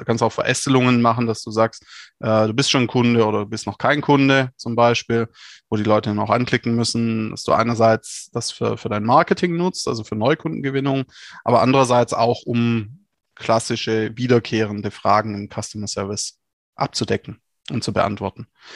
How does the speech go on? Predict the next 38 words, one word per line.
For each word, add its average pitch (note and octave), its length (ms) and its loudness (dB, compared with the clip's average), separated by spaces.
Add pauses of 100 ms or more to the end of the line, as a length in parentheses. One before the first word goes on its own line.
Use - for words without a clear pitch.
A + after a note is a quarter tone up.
(140)
Es - 100 -8
wird D#3+ 140 6
immer E3 200 6
noch F3 140 6
Leute D3+ 280 6
geben, C#3 200 4
die C3 100 0
dann B2 200 2
bei A2+ 120 4
dir A2 140 2
anrufen. D#3 380 2
Es B2 120 -4
wird C3 100 0
auch B2+ 100 6
immer C3+ 140 -2
noch C3+ 120 -4
Leute B2 240 -2
geben, A#2+ 200 -4
die A2+ 100 -6
dir A2+ 180 -4
E-Mail D3 280 0
schreiben, C3 440 2
die A2+ 220 -6
nach A2+ 160 -4
dem A2+ 160 -6
Motto, A2+ 360 -4 (460)
ähm, G#2+ 520 -4
„Schau A2+ 160 -4
mal A2 140 -4
hier.“ C3+ 280 -2 (460)
Und C3 100 2
nicht B2 140 2
jeder C3+ 260 6
nutzt B2 300 2
auch A#2 100 2
den A#2 140 -4
Facebook D3+ 400 0
Messenger, C#3 640 2